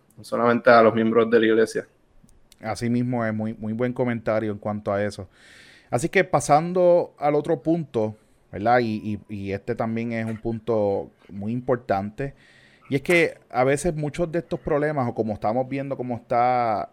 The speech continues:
Speaker 2: eh, girando la, la, la sociedad, eh, está relacionado al amor al dinero, ¿verdad? Y es algo que, que,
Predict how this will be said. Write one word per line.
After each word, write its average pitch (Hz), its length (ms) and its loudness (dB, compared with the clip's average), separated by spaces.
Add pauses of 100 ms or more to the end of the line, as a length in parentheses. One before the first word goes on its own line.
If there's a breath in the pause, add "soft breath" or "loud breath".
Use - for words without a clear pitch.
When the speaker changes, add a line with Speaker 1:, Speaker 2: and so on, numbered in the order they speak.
Speaker 2:
eh, 104 200 -8
girando 113 560 0
la, 117 360 2
la, 101 600 0
la 104 200 -8
sociedad, 117 640 -2 (560 soft breath)
eh, 101 600 0 (360)
está 127 240 0
relacionado 160 1000 2 (760)
al 113 140 -2
amor 107 240 0
al 143 120 2
dinero, 107 480 -4 (420)
¿verdad? 107 260 -2
Y 98 200 -4
es 104 100 -2
algo 127 320 -2
que, 113 340 0
que, 95 560 -4